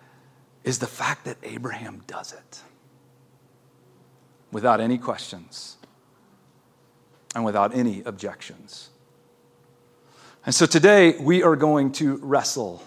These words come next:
with Abraham's response to what God asks him to do,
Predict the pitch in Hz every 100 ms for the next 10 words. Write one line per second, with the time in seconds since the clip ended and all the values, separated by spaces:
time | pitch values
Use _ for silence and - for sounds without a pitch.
0 | - _ _ _ 117 117 - - - 135
1 | 135 135 131 120 110 98 - 131 120 -
2 | 113 92 - - - - _ _ _ _
3 | _ _ - 131 131 135 127 127 127 120
4 | - - 131 117 120 139